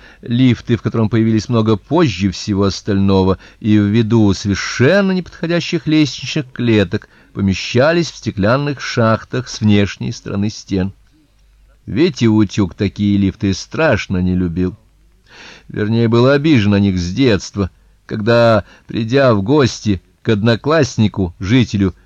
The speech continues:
подобного дома, сразу размечтался, как он будет подниматься всё выше и выше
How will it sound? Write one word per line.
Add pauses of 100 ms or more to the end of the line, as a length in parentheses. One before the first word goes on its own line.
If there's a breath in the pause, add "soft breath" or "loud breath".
(180)
подобного
дома, (160 soft breath)
сразу
размечтался,
как
он
будет
подниматься
всё
выше
и
выше